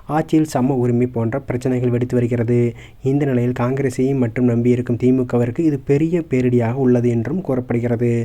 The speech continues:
காங்கிரஸ் தாவேக்காவுடன் கூட்டணி அமைத்தால் தி மு கவின் அடுத்த வியூகம் என்னவாக இருக்கும் என்பது தற்போது கேள்வியாக உள்ளது.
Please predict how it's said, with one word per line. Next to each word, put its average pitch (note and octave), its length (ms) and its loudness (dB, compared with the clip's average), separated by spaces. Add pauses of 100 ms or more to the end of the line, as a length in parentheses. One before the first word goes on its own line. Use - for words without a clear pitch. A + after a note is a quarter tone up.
(340)
காங்கிரஸ் F3+ 500 -2
தாவேக்காவுடன் B2+ 640 -2
கூட்டணி B2 240 -2
அமைத்தால் A#2 600 -4 (300)
தி E3+ 160 0
மு F3+ 160 2
கவின் C3 280 0
அடுத்த B2+ 300 -4
வியூகம் B2 400 2
என்னவாக C#3+ 320 0
இருக்கும் B2+ 320 -2
என்பது B2+ 220 -2
தற்போது C3+ 400 -4
கேள்வியாக B2+ 480 2
உள்ளது. A#2+ 340 2